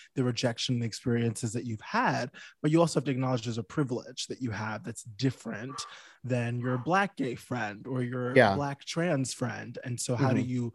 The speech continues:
Speaker 1: show up and hold space for them? And a lot of times, um, I don't see that work being done. I see that people use their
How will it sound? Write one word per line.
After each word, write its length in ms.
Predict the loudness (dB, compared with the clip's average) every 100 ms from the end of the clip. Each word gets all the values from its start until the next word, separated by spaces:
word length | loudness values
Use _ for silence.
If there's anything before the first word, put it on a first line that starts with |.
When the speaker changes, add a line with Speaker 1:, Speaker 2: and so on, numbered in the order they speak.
| -10 -4
Speaker 1:
show 340 | 0 2 4
up 220 | 2 0 -6
and 80 |
hold 220 | -4 -4 -6
space 340 | -4 -4 -2
for 140 | -2
them? 120 | -2 -2
And 80 | -2
a 20 |
lot 140 | -2
of 60 | -2
times, 360 | -2 -2 -4 -8 -14 -18 -20 _
um, 380 | 4 4 2 -2 4
I 80 | 4
don't 180 | 4
see 140 | 4 6
that 200 | 6 4
work 280 | 4 4 4
being 300 | 4 2 2
done. 500 | 2 4 0 -6 -14 _ -2
I 100 | -2
see 360 | -2 2 4
that 220 | 4 2
people 320 | 2 4 4 6
use 680 | 6 8 8 4 2 -4 -8 -20 -20 _ -6
their 600 | 0 0 2 0 0